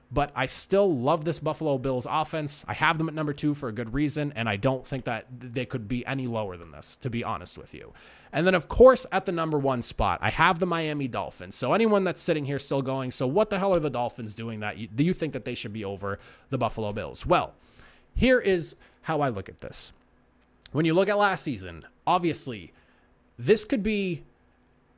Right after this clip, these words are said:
uh, the way I see it, the ceiling for this team is number one, but the floor could also be number four. And it really comes down to if Tua is healthy or not. That's basically how I look at this.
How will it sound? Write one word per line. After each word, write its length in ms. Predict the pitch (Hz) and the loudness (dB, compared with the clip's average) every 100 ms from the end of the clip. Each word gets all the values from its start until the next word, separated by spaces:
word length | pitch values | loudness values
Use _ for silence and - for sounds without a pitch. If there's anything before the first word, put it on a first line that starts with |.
| 135 - - _ | -18 -18 -20 _
uh, 100 | 165 165 | -10 0
the 140 | 165 | 2
way 180 | 175 233 | 4 4
I 120 | 214 | 4
see 260 | 190 196 190 | 2 0 0
it, 160 | - | 0
the 80 | 143 | -2
ceiling 460 | - - 240 233 220 | -2 2 2 2 0
for 120 | 185 | 0
this 180 | 180 - | 0 0
team 280 | - 214 202 | -2 0 2
is 120 | 160 | 0
number 200 | 175 156 | 0 0
one, 360 | 135 175 214 | 2 2 2
but 140 | 156 147 | 0 -2
the 80 | - | -4
floor 320 | - 190 196 | 2 4 4
could 160 | 180 - | 2 0
also 280 | 147 - 147 | -2 0 0
be 140 | 135 | 0
number 240 | 127 120 110 | 0 -2 -6
four. 400 | - 110 92 85 | -4 -2 -2 -2
And 160 | 120 | -4
it 60 | 117 | 0
really 240 | 165 190 | 2 2
comes 240 | 185 175 123 | 2 -2 -2
down 260 | 139 139 | -2 -2
to 160 | 131 120 | -2 -4
if 140 | 117 | -6
Tua 300 | - 127 117 | -6 -2 0
is 160 | 98 101 | -2 -4
healthy 340 | 101 87 67 | -6 -8 -10
or 60 | 71 | -12
not. 280 | 67 67 98 | -10 -10 -4
That's 200 | 123 - | -4 2
basically 460 | 160 170 160 170 | 4 4 0 -2
how 200 | 143 120 | 0 0
I 60 | 104 | -2
look 240 | 87 85 | -4 -10
at 100 | - | -12
this. 240 | - 78 | -12 -10